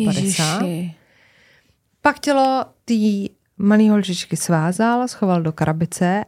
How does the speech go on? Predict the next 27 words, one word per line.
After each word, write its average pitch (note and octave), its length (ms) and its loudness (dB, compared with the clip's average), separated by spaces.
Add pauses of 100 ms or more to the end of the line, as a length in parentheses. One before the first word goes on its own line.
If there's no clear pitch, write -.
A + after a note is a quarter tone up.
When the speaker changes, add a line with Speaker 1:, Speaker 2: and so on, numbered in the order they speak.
Speaker 1:
a E3+ 520 2
to F#3+ 100 -4
tělo F#3 220 0
odnesl F3+ 360 0
někam E3+ 380 0 (100)
k - 100 -14 (160)
břehu, E3 360 2
jako D#3 200 -4
k - 100 -20
řece, D#3+ 240 -2
hodilo D#3+ 320 0
do D#3+ 80 -4
té - 200 -12
vody. C#3 280 -8 (1200)
A C#3+ 80 -8
v - 180 -20
tomhletom C#4 600 0
bodě, D3 420 0 (100)
a D#3+ 40 -6
to D#3+ 140 -8
jsme G3+ 200 0
tady C#4+ 180 -2
podle A3+ 240 0
mě B3 120 4
málo F#3+ 360 2
kdy A3 160 2
měli, D3+ 420 0